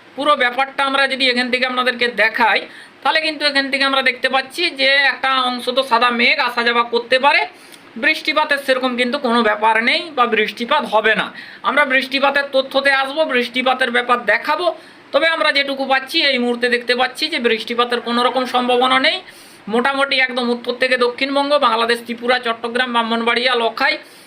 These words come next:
এখানে কিন্তু বিভিন্ন স্থানে কোনো বৃষ্টিপাতের সতর্কবার্তা ইতিমধ্যে আবহাওয়ার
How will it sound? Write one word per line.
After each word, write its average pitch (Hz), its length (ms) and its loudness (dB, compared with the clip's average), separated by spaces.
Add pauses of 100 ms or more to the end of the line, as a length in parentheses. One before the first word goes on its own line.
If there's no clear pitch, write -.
(160)
এখানে 269 280 2
কিন্তু 269 200 0
বিভিন্ন 247 380 0
স্থানে 240 240 0
কোনো 240 260 0
বৃষ্টিপাতের 208 600 0 (400)
সতর্কবার্তা 240 760 2
ইতিমধ্যে 220 520 -2 (120)
আবহাওয়ার 208 360 0